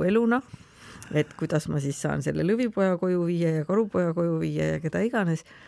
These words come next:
No õnneks see kõik läks üle ja poleks ka võimalik olnud. Aga tõesti, et üks on, no,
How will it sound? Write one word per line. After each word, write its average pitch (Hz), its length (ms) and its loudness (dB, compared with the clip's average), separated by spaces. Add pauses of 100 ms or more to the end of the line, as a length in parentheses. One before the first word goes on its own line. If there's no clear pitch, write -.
(680)
No 175 180 4
õnneks 185 380 0
see 165 160 4 (380)
kõik - 420 -2
läks - 200 -4
üle 202 200 4
ja 143 180 4
poleks 156 360 -4
ka 170 120 0
võimalik 165 560 0
olnud. 247 320 4 (1120)
Aga 185 220 0
tõesti, 220 640 2 (320)
et 165 180 0 (320)
üks 226 240 0
on, 190 160 2 (180)
no, 185 140 2